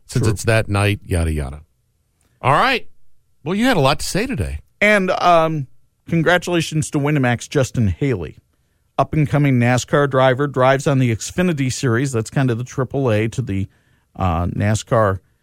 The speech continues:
Speaker 2: Cup Series. And Justin Haley won his third consecutive race at Talladega. You know the last driver to win three consecutive races at Talladega?
Speaker 1: Tell me.
Speaker 2: You should, because it's right there on the script in front of you.
Speaker 1: Dale Earnhardt Junior?
Speaker 2: Yeah.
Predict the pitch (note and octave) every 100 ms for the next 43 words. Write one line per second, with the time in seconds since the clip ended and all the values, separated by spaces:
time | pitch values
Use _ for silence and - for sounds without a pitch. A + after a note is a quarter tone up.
0 | _ - F3 - - G2 E2+ G2+ - -
1 | _ _ _ _ _ A2 G#2+ G2+ G2+ G#2
2 | A2+ - - C3 C#3+ D#3 D3 C#3+ D#3 C#3
3 | B2 B2+ A#2 B2 A2 - _ _ _ F3
4 | G#3+ C4 - G3+ - F3+ D#3+ D3+ A2+ A#2
5 | B2 G2+ - F2 - - A#2+ A#2 G#2+ G2+
6 | G2+ - - _ _ _ _ _ D3 G#3
7 | A3 F3 F3 - E3 E3+ D#3+ D3 D3 C#3+
8 | D3 D3+ D3+ C3+ C3+ C3 C3+ A#2+ B2+ -
9 | C#3 A2+ G2 B2+ B2 A#2 B2 D3+ - F3
10 | C3+ - - F#3 G#3+ C#3 D3+ A#2+ A2 G#2+
11 | A2+ B2+ B2+ B2 A#2 A2 - - - G#2
12 | C3+ D3 D#2+ - - C#3+ C3+ C3 C3+ B2
13 | B2 C3+ D3 - G#2+ C#3